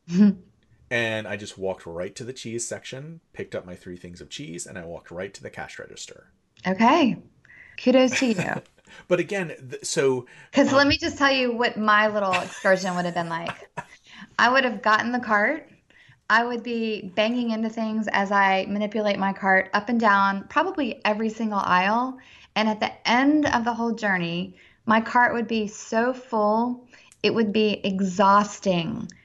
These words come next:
Speaker 1: to get the items not only into the car, but out of the car and into my kitchen. It would have, like, sucked all the joy out of the experience.
Speaker 2: So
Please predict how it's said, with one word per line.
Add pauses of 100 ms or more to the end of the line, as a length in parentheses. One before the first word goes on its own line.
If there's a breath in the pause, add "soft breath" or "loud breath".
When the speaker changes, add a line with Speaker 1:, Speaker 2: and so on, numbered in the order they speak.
(180 loud breath)
Speaker 1:
to (100)
get
the
items (100)
not
only
into
the
car, (340 loud breath)
but (240)
out
of
the
car
and
into
my
kitchen. (640 soft breath)
It
would
have,
like, (160)
sucked
all
the
joy
out
of
the
experience. (160)
Speaker 2:
So